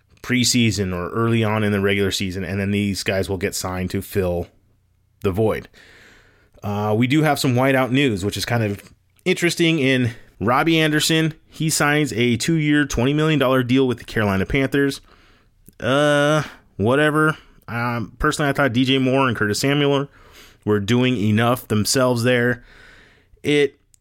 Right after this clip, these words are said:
it's gonna muddy the water for fantasy values. So fantasy, it sucks. Carolina, for, like, real football, Carolina, that's a great signing. I think that helped Bridgewater out.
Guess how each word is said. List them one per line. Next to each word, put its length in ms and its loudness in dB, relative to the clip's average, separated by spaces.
it's 160 -2
gonna 160 2
muddy 280 2
the 100 2
water 420 2
for 180 -6
fantasy 460 -2
values. 720 0
So 440 -2
fantasy, 500 0
it 60 0
sucks. 340 0
Carolina, 540 0
for, 200 -2
like, 280 0
real 220 2
football, 420 0
Carolina, 680 -2
that's 200 0
a 40 -4
great 240 -2
signing. 480 0
I 100 -6
think 200 -4
that 140 0
helped 300 -2
Bridgewater 520 0
out. 400 -2